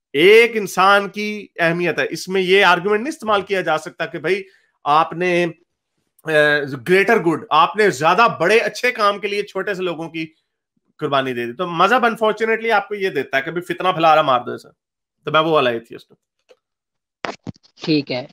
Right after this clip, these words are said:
Speaker 2: तो वो मैंने आपको इतने एटीएस के जो, अ, अंजाम की वीडियो भेजी थी Instagram में, वो तो आपने देख ही ली होगी।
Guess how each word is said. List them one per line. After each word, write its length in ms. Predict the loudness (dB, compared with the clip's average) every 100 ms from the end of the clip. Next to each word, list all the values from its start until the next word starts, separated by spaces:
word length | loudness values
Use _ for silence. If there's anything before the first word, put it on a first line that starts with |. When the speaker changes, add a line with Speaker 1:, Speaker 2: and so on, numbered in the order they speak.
| 2
Speaker 2:
तो 100 | 4
वो 120 | 6
मैंने 220 | 4 4
आपको 380 | 4 2 2 0
इतने 500 | 0 2 4 4 2
एटीएस 340 | 2 0 0
के 160 | 0 0
जो, 340 | 4 4 4
अ, 380 | 2 -2 -6 -6 -4
अंजाम 440 | 0 2 2 0
की 120 | -2
वीडियो 280 | -2 2 2
भेजी 260 | 2 0 0
थी 220 | 0 -2
Instagram 420 | -4 -6 -2 0
में, 140 | 0
वो 140 | 2 2
तो 120 | 2
आपने 240 | 2 2
देख 220 | 0 0 -2
ही 60 | -2
ली 100 | 0
होगी। 320 | -2 -4